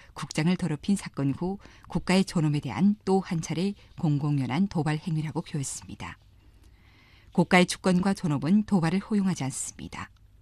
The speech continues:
광범한 향항 동포들을 포함한 전체 중국 인민의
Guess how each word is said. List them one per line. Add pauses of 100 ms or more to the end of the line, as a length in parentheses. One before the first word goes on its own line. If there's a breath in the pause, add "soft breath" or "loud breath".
(880 soft breath)
광범한
향항
동포들을
포함한
전체
중국
인민의